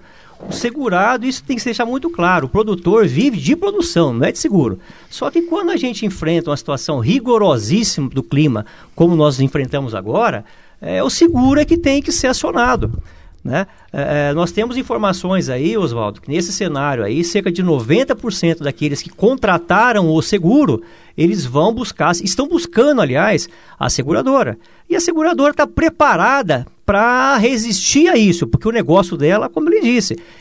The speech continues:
é receber o prêmio, não é pagar seguro. Ô, Oswaldo, nós tivemos uma, uma seca aqui, e é preciso esclarecer isso, é, que vai muito além de um, de um, de um probleminha. Foi uma seca rigorosíssima.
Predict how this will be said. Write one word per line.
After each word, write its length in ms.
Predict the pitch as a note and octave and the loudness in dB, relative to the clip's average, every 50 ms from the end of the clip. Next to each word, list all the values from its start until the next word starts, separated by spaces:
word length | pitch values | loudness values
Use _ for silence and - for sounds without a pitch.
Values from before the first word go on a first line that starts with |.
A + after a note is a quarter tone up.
| - | -2
é 60 | - C#3 | 2 2
receber 320 | C3+ F#3 - - - E3+ | 2 4 4 2 2 2
o 80 | C4+ - | 0 0
prêmio, 420 | - A3 G3+ A3+ A3 D3+ A2+ G2+ | 0 2 2 4 2 2 0 -2
não 160 | G2+ B2 B2 | -4 -2 -2
é 100 | E3 B3+ | 0 0
pagar 260 | - - A#3 G#3 G3 F3+ | 0 0 0 0 0 -2
seguro. 440 | - E3 C3+ B2 A2 F#2+ E2+ F2 - - - - - - - - | -2 -4 -6 -6 -6 -6 -6 -10 -14 -18 -20 -20 -20 -20 -20 -14
Ô, 140 | - - A#3+ | -8 -6 -4
Oswaldo, 440 | C4+ C#4 B3 C4 C4 B3 G3 E3+ D3 | -4 -4 -2 0 0 2 0 0 -2
nós 140 | E3+ F#3 F#3 | -4 -6 -6
tivemos 400 | - A#3 G#3+ A#3+ B3 C4 B3 G#3+ | -6 -4 -2 -2 -2 -2 -2 -4
uma, 280 | A#3 G#3+ G3 D#3 C3 | -2 0 0 0 -2
uma 200 | A2+ B2+ D3 C#3+ | -2 -4 -4 -4
seca 540 | C3+ - - - - D#3+ F#3 G#3 G3 - A#2 | -4 -4 -6 0 2 4 4 4 2 0 -6
aqui, 460 | G#2+ - - F3+ G3+ G#3+ F3 B2+ B2 | -6 -4 -2 0 2 2 2 0 0
e 60 | C3 | 0
é 120 | D3+ D#3+ D#3 | 2 2 0
preciso 420 | D#3 - D3+ - - F3 E3+ E3+ | 0 -4 -8 -4 2 2 2 2
esclarecer 420 | E3+ - C#3 C3 B2+ A#2+ - G#2+ G#2+ | 2 -2 -4 -4 -4 -6 -6 -6 -4
isso, 360 | C#3 G#3+ A3+ - - A#2 A2+ - - - - - - - - | -4 -4 -4 -6 -8 -12 -14 -14 -20 -20 -20 -20 -20 -12 -6
é, 160 | C#3+ C#3+ D3+ | -4 -4 -4
que 160 | - A#3 G#3+ | -2 -4 -6
vai 260 | - - C4+ C4+ C#4+ | -4 -2 0 2 2
muito 520 | C#4 C4 A#3+ B3+ C#4+ E4 F#4+ F#4 F4 - E4+ | 2 2 2 4 4 4 2 0 0 2 2
além 540 | C4+ B3+ G#3 G3 G3 A#3 C#4+ D#4 D#4 C4+ A3 | 4 4 4 4 4 4 4 4 4 4 2
de 120 | F3 G#3 | 2 0
um, 100 | A3+ A#3 | 0 0
de 80 | G3+ A3+ | 0 0
um, 120 | A3+ A3 | 0 2
de 40 | G3+ | 2
um 120 | B3+ A#3+ G#3+ | 0 -2 0
probleminha. 920 | - B3+ C#4 D4 E4 E4 E4 C4+ G3 G3 A3 A#3 G#3 C#3 A2 G#2+ G#2 G#2+ A#2+ | -2 -2 -2 0 2 2 2 2 2 2 2 0 -2 -2 -4 -4 -6 -10 -14
Foi 180 | - - A3 | -10 -8 -4
uma 140 | B3+ C4+ C4+ | -2 -2 -2
seca 440 | - - - B3+ B3 B3+ B3 C4 A#3+ | -4 -4 -4 -4 -4 -2 -2 -4 -4
rigorosíssima. 1040 | G#3 G#3 B3 A#3+ B3 A#3+ A#3+ A#3+ A#3 E3 A#2+ C3+ F3+ G#3+ G#3 - - A2+ F2+ - | -4 -4 -4 -2 0 2 4 4 2 2 2 2 0 0 0 -2 -6 -8 -10 -12